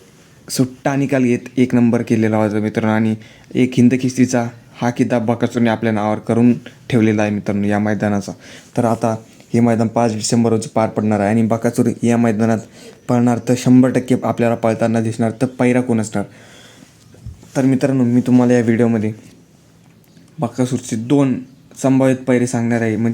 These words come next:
त्यातला एक तर शंभर टक्के, पंच्याहत्तर टक्के चान्सेस आहे की बकासूरसोबत पळणार, तर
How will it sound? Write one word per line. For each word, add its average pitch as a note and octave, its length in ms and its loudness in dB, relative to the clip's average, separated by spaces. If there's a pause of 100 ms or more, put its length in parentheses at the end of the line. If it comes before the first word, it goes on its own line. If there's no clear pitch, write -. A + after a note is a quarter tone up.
(140)
त्यातला C3+ 300 0
एक C3 360 0
तर C#3 100 2
शंभर C3+ 360 0
टक्के, C3 680 -2 (240)
पंच्याहत्तर C#3 640 -2
टक्के C3 300 -4
चान्सेस B2+ 380 0
आहे A#2+ 100 2
की A#2+ 120 -2
बकासूरसोबत A2+ 640 -6
पळणार, A2 480 -2 (400)
तर B2 100 0